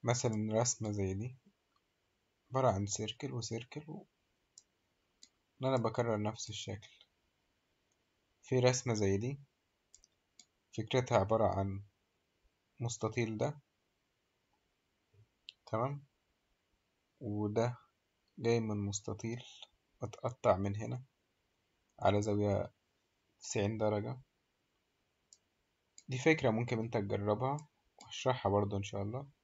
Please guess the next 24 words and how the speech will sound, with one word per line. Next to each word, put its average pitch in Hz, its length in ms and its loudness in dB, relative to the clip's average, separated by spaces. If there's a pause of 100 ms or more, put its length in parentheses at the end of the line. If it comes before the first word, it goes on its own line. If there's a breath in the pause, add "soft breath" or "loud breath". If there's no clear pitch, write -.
(760)
في - 120 0
نفس 139 180 2
الوقت 127 180 8
انا 127 120 6
عملت 117 300 2
بيها 113 160 0
فكرة 104 300 -6
تانية 98 300 -2
خالص، - 680 -10 (380)
الرسمة 107 420 -2
زي 95 180 0
ما 104 100 -2
انتوا 110 180 -10
شايفين. 101 400 -10 (1700)
الموضوع 127 360 10
كله 160 300 8
عبارة 120 240 10
عن 101 380 4 (360)
مسح 107 380 4
وخط، - 680 -4 (160)
لا 107 180 10
اكتر 139 260 4
ولا 98 320 6
اقل. 101 240 0